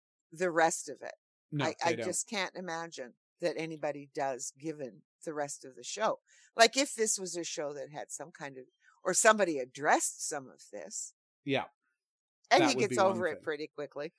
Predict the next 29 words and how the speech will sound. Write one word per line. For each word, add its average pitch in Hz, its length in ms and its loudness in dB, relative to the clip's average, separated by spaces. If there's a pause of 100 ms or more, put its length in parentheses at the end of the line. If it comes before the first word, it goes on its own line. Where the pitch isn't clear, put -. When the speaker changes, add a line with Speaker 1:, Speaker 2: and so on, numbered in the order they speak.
(440)
Speaker 2:
He 466 80 -12
does. 151 220 4
Well, 339 280 10
I 226 60 12
mean, 226 200 6
he 226 120 4
does 202 240 8
and 151 100 0
he 113 80 -4
doesn't. - 380 -10 (180)
Uh, 143 340 6 (680)
<laughs> - 800 -14
because 196 480 10
when 190 180 8
he 196 120 8
has 175 340 6
his, 156 180 4
you 160 120 4
know, 143 460 6
psychic 156 460 2
journey 151 340 4
of 131 120 -4
self-discovery 139 840 2
when 123 100 0
he's 123 40 2
Speaker 1:
Well, 165 100 6
Speaker 2:
dying 127 220 0
from 127 160 -6
a 117 100 -2